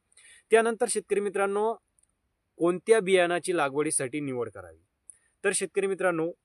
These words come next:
याच्यामध्ये तुम्ही एस बी अकरा, टी ए जी चोवीस फुले प्रगती, टी पी जी एक्केचाळीस किंवा मग शेतकरी मित्रांनो, जे एल पाचशे एक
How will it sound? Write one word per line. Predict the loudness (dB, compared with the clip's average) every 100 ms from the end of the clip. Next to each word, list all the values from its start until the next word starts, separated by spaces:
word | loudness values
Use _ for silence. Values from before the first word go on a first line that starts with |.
| -8
याच्यामध्ये | -4 -2 -2 -2 -4
तुम्ही | -4 -4 -4 -6 -10
एस | -4 -2 -4
बी | -4 -10 -8
अकरा, | -10 -8 -4 -6 -6 _ _ _ _ _ _ _ _ _ _ _ _ _ _
टी | -8 -2 2
ए | 2
जी | 2 -6 -8 -10 _ _ _ _ -2
चोवीस | -2 -2 -4 -6 -6
फुले | -2 -2
प्रगती, | 0 -2 -4 -8 -12 _ _ _ _ _ _ _ _ _ _ _ _ _ _ _ -8
टी | -8 -4
पी | -6 -6
जी | -4 -6 -6 -12 -12
एक्केचाळीस | -6 -2 0 2 0 -2 -10 -14 _ _ _ -8
किंवा | 0 0
मग | 0 -2
शेतकरी | -4 -4 -2
मित्रांनो, | -2 -2 0 0 0 -2
जे | -2 2 4 6 4
एल | 2 -4 _ -4
पाचशे | -4 -2 -2 0 4
एक | 4 2